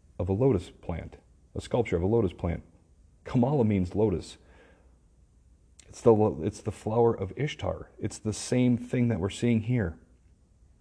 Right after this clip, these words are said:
It's the same thing that we see with these rocket ships going up.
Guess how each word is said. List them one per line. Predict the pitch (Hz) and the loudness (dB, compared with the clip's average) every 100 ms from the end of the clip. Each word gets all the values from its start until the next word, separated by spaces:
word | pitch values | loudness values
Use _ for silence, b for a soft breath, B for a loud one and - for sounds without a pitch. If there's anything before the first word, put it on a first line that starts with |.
| _ _ _ _ _ _ _ _ _ _ _ _ _ - - - _ _ - - - - - - - - - - - - - - - - - - - - - | _ _ _ _ _ _ _ _ _ _ _ _ _ -20 -20 -20 _ _ -20 -20 -20 -20 -20 -20 -20 -20 -20 -20 -20 -20 -20 -20 -20 -20 -20 -20 -20 -14 -6
It's | 113 | -4
the | |
same | 110 117 | 0 0
thing | 113 120 | 2 0
that | 123 | 0
we | 104 | -2
see | - 110 | 0 0
with | 104 | 2
these | 98 87 | 0 0
rocket | 90 104 107 - | 0 -2 -2 -4
ships | - 87 | -6 -6
going | - 95 90 | -4 -2 0
up. | 85 - | -2 -8